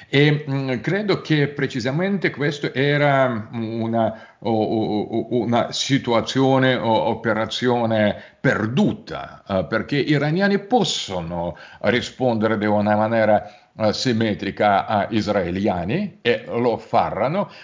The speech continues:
ma senza, senza, ehm, a-, aiutare i suoi nemici globalisti de-, de-, mm, arrivare a su-, a sui scopi, a sui oggettivi.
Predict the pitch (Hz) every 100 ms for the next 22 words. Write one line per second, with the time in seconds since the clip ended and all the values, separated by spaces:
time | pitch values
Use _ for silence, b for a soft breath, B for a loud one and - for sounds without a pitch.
0 | - 147 170 180 - - - - 240 233
1 | - 196 175 - - - 208 202 160 180
2 | 170 160 139 - 147 147 147 139 139 135
3 | 127 123 98 - 170 151 151 139 151 208
4 | 135 117 165 156 - 120 - 175 147 123
5 | 131 165 127 127 143 175 175 120 127 110
6 | 101 120 156 - 196 185 117 120 117 113
7 | - - _ 107 117 113 107 104 104 107
8 | 101 101 98 80 - - 107 117 143 135
9 | 101 - 120 110 85 101 - 113 104 104
10 | 98 92 - - 123 113 - 92 90 -
11 | - 98 92 90 90 90 90 - 87 104
12 | - 92 82